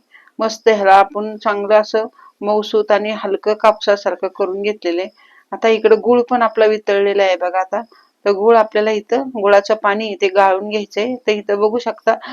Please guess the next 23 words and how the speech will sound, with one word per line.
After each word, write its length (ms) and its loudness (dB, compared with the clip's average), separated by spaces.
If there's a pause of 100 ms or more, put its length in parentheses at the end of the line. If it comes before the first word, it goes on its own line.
(220)
गुळामध्ये 460 4
जेवढी 380 0
घाण 280 -8
आहे 140 -8
तेवढी 260 2
गाळल्यानंतर 640 2
निघून 360 -8
जाते. 360 -6 (2000)
चवीनुसार 580 2
मीठ 280 -4
टाकून 300 0
घेतलेलं 400 0
आहे 100 4
आपण 240 -2
ह्याच्यामध्ये. 640 -2 (2000)
त्यानंतर 420 -2
आपण 260 0
हे 120 -2
थोडं 360 2
थोडं 200 0
पाणी 260 0
टाकून 380 -2
हे 120 -10